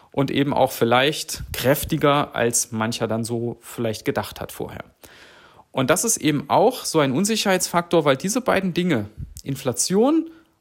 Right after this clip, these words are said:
und auch Zinssatz, sind ja die beiden Komponenten, die den Realzinssatz ergeben. Ja, und wenn man nicht weiß, wie sich diese beiden Komponenten entwickeln, weiß man auch nicht, wie sich der Realzins entwickelt.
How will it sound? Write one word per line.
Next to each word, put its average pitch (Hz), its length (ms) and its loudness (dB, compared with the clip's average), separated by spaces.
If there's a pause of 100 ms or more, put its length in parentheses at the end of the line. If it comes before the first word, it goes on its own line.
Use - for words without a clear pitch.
und 208 280 -2
auch - 180 -2
Zinssatz, - 880 -2
sind 151 280 -4
ja 180 100 2
die 151 160 -4
beiden 143 300 2
Komponenten, 143 580 -2
die 147 140 -2
den 135 160 0
Realzinssatz 151 1000 -2
ergeben. 156 480 -2 (680)
Ja, 156 180 0
und - 240 -4
wenn 147 120 2
man 160 120 2
nicht 143 160 -4
weiß, 123 340 2
wie 165 60 -6
sich 151 180 -4
diese 143 220 0
beiden 147 320 2
Komponenten 135 640 0
entwickeln, 156 500 -2
weiß 139 240 2
man 156 140 -4
auch 143 140 -6
nicht, 151 200 -6
wie 139 80 -4
sich 131 220 -8
der 127 160 0
Realzins 160 640 -2
entwickelt. 131 560 -2